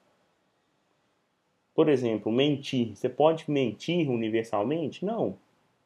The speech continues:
Não pode, não é? Então isso não é um imperativo categórico.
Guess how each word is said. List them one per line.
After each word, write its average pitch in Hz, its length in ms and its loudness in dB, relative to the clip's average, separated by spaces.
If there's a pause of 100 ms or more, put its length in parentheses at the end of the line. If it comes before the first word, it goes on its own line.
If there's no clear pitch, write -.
(1400)
Não 196 140 -6
pode, 123 380 10
não 107 180 0
é? 120 60 0
Então 127 280 2
isso 135 160 -6
não 160 80 0
é 165 60 0
um 175 60 0
imperativo 170 500 0
categórico. 113 680 0